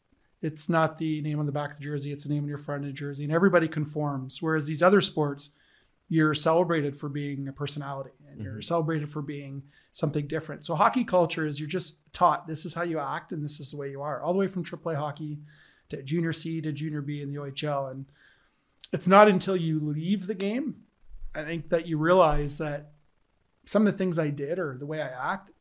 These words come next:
Speaker 1: isn't right. And we used to refer to people that didn't play hockey as civilians. So
Speaker 2: <laughs>
Speaker 1: I, I went to a dinner party last night. There's two civilians and, uh, a-, and so-and-so over there. So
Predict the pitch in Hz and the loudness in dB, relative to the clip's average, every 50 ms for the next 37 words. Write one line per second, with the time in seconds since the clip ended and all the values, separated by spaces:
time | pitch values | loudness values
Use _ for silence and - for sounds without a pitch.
0 | _ - - 151 175 151 117 120 147 151 139 143 - _ _ - 147 135 135 139 | _ -6 -2 -2 -2 -2 -2 -4 -6 -6 -8 -10 -14 _ _ -14 -12 -10 -10 -12
1 | - - _ - _ _ - 202 214 202 208 214 202 185 - 196 185 180 180 170 | -14 -16 _ -20 _ _ 6 6 6 8 8 8 8 8 8 6 4 6 4 4
2 | 175 175 175 156 170 160 147 160 160 - 151 147 147 143 147 - 147 139 - - | 2 0 -2 0 0 0 0 -2 -2 -2 -2 -2 -2 -2 -2 -4 -4 -4 -4 -6
3 | 139 135 147 143 135 131 123 117 - - - - - - 156 143 139 139 - - | -4 -4 -4 -4 -6 -8 -12 -14 -16 -16 -14 -10 -6 -4 -2 -2 -4 -4 -8 -12
4 | - - 151 277 254 - - - - - - - 190 185 170 - - - - - | -2 6 8 8 8 8 6 0 -8 -4 6 8 8 8 8 6 0 -6 -12 -12
5 | 110 - 196 202 214 208 208 196 175 165 180 180 185 175 175 180 180 175 180 175 | 0 6 10 10 10 10 8 6 6 6 4 4 2 4 6 6 6 6 6 4
6 | 170 170 170 - 185 175 175 175 170 165 160 160 - 190 190 185 - 170 160 165 | 4 2 2 2 0 2 2 2 2 0 -2 0 2 2 2 2 2 2 4 4
7 | 165 170 165 165 165 165 160 143 151 151 151 151 151 147 147 147 147 143 143 143 | 4 4 2 0 0 0 0 0 0 0 0 0 -2 -2 -2 -2 -4 -4 -4 -6
8 | 143 147 151 - - - 180 170 170 - _ - 185 165 156 147 147 147 147 - | -6 -8 -8 -10 -10 -8 -8 -8 -8 -12 _ -6 -2 0 0 0 0 -2 -2 0
9 | - 151 151 147 147 147 143 143 143 139 143 139 143 135 127 123 123 - - 165 | 0 2 2 2 0 -2 -4 -6 -4 -4 -4 -4 -4 -4 -6 -8 -10 -4 0 0
10 | 151 143 147 | 0 0 -2